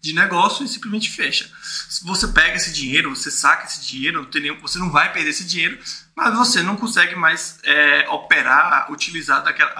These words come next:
aquela corretora. Então, um usuário aqui do site, já tem um certo tempo, ele falou que a conta dele foi bloqueada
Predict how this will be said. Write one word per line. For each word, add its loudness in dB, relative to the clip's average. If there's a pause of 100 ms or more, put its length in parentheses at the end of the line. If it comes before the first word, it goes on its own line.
aquela -8
corretora. -14 (540)
Então, 2
um 2
usuário 4
aqui -8
do -8
site, -2 (400)
já -4
tem -4
um -2
certo -2
tempo, -2
ele 2
falou 0
que -2
a 4
conta -6
dele -2
foi -6
bloqueada 2